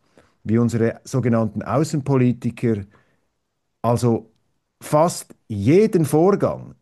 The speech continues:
irgendwo auf der Welt kommentieren, wenn irgendetwas vor sich geht, im Nahen Osten, im Sudan, in den Vereinigten Staaten von Amerika, in der Ukraine,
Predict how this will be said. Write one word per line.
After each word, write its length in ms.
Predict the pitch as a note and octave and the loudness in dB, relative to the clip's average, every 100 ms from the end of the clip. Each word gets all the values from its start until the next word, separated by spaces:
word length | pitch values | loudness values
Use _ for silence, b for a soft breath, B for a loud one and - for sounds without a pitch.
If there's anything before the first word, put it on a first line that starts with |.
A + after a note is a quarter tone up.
| _ | _
irgendwo 680 | F#3 A3 F#3+ D3+ A#2+ F3 G3+ | 2 2 2 0 2 2 2
auf 300 | C#3+ C#3 C3 | 2 -2 0
der 220 | B2 G#2+ | 0 2
Welt 340 | D#3 G3 E3+ | 2 0 -2
kommentieren, 1000 | - D3 B2+ A2+ - F#3 A3 D3+ D#2+ C2 _ b b b | -2 0 0 -2 0 0 0 -2 -6 -14 _ b b b
wenn 160 | A2+ A#2 | -8 0
irgendetwas 840 | F#3+ A3 - - D#3 F3+ D#3 D#3 | 2 2 0 -2 -2 -2 -2 -2
vor 280 | - E3 F#3+ | 0 0 0
sich 280 | F3+ F3+ - | -2 -8 -6
geht, 280 | A2+ F2 - | -8 -8 -4
im 240 | G3+ G#3 | 0 4
Nahen 320 | F#3 E3+ E3 D#3 | 4 4 2 2
Osten, 540 | B2 A2+ - F2 E2+ - | 0 -2 -6 -10 -10 -4
im 260 | G3+ A3 G3+ | 2 4 4
Sudan, 760 | G3 F3 A#2+ A#2 B2 B2 A2+ B B | 2 2 2 2 2 0 -4 B B
in 200 | G3 G#3 | 0 2
den 100 | F#3 | 2
Vereinigten 500 | D#3+ D3+ D3 D3+ C#3+ | 2 0 0 -2 -6
Staaten 420 | B2+ A#2 A#2+ B2 | -2 0 0 -2
von 200 | A2+ A#2+ | -2 0
Amerika, 680 | A#2+ A2 A2 A#2 A#2 A2 - | 2 0 0 0 0 -2 -2
in 200 | G3+ G#3+ | 0 2
der 180 | F#3+ F3 | 4 2
Ukraine, 800 | E3+ D#3+ D3 C3+ C#3 C3 C3 A#2+ | 0 0 -2 0 0 -2 -2 -4